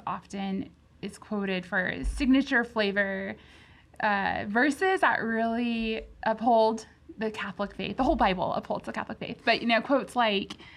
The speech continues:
um, "The faith, faith is dead without works,"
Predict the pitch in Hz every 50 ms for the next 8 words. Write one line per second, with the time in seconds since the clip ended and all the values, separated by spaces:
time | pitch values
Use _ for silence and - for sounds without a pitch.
0 | - - - - 220 208 208 202 196 202 208 - 226 247 - 214 226 226 220 -
1 | - 233 226 233 226 233 220 220 - - 254 240 226 220 220 220 220 196 180 -
2 | 208 202 202 202 202 202 202 196 196 190 185 190 - - 190 - - 78 - -
3 | - -